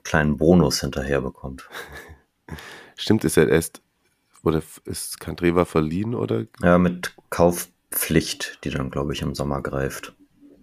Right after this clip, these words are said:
Speaker 1: Wahrscheinlich bei Klassenerhalt, was ja gesichert auch ist.
Speaker 2: Will er noch eine Meisterprämie ausgezahlt bekommen?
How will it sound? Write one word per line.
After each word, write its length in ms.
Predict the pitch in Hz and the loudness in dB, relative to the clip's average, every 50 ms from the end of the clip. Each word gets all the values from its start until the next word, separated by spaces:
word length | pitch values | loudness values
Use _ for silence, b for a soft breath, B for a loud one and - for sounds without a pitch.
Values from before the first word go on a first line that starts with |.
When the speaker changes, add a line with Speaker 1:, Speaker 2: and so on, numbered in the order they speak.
| _ | _
Speaker 1:
Wahrscheinlich 380 | - - - - 73 73 65 - | -8 -4 0 0 0 0 0 0
bei 120 | - - 67 | 0 0 0
Klassenerhalt, 680 | - - 80 76 - - 78 71 67 71 69 65 - | 2 4 4 4 6 6 2 4 4 4 4 2 2
was 160 | 73 - - | -2 -2 -2
ja 80 | 76 69 | -2 -2
gesichert 420 | - 67 67 73 69 - - - | -2 -2 -2 -2 -2 -2 -4 -4
auch 140 | - - - | -4 -6 -6
ist. 240 | - - - - _ _ b b b b b b b b b b b b b - | -6 -6 -8 -12 _ _ b b b b b b b b b b b b b 4
Speaker 2:
Will 120 | 87 92 | 8 8
er 80 | 95 92 | 8 8
noch 140 | 92 85 | 6 4
eine 100 | 87 92 | 4 4
Meisterprämie 680 | 87 85 90 104 104 - 117 - - - 110 110 110 110 | 6 6 4 4 2 0 -2 -2 2 4 4 6 6 6
ausgezahlt 640 | 101 - - 113 - - 113 - - 113 110 107 - | 4 6 4 4 4 0 -6 0 4 4 4 4 2
bekommen? 420 | - - - 110 110 123 131 123 | -4 -2 2 2 2 2 0 -8